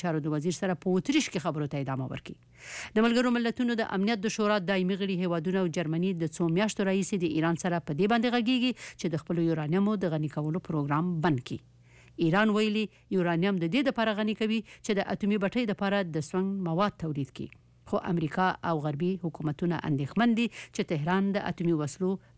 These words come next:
د جوړولو هڅه کوي. تهران هر وخت دغه تورونه رد کړي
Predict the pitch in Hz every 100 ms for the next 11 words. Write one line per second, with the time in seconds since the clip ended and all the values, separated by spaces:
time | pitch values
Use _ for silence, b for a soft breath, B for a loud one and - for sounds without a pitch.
0 | 190 196 233 233 262 196 151 143 - 135
1 | - - _ b b - 151 170 208 202
2 | b b 233 226 277 - - _ - 175
3 | 156 160 151 143 139 - 190 190 160 -
4 | 131